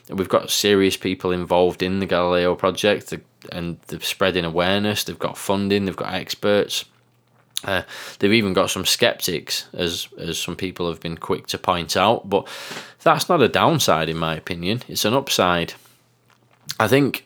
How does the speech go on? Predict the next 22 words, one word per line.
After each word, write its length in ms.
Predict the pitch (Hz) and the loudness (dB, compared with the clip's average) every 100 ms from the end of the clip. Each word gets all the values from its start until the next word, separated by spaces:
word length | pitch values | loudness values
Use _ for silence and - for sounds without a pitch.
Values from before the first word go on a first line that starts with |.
| _ | _
I've 100 | 117 | 0
been 100 | 120 | 2
thinking 220 | 127 165 139 | 4 6 6
about 180 | 98 | 6
this 160 | 90 - | 2 -2
bit 220 | - 92 | -4 -6
recently. 580 | 90 87 - - 82 104 - | -4 -2 -2 -4 -8 -8 -2
Skeptics 720 | - 160 147 - 95 80 - | 2 4 2 0 -2 -2 -2
really 480 | 101 110 87 82 - - - | 2 4 2 -2 -10 -14 -8
are 80 | |
just 300 | 92 113 - | -2 -2 -2
kind 260 | - 107 90 | 0 0 2
of 220 | 85 - - | -2 -4 -16
U 340 | 87 90 104 98 | -6 2 2 2
A 160 | 98 | 0
P 200 | - 101 | -2 -2
activists 760 | 95 120 - 98 85 82 - - | 0 0 -2 -6 -4 -6 -4 -2
in 180 | 87 85 | -2 -2
the, 200 | 85 - | -4 -4
in 120 | 87 | -6
the 80 | 85 | 0
waiting, 500 | 95 143 - 80 | 2 2 0 -8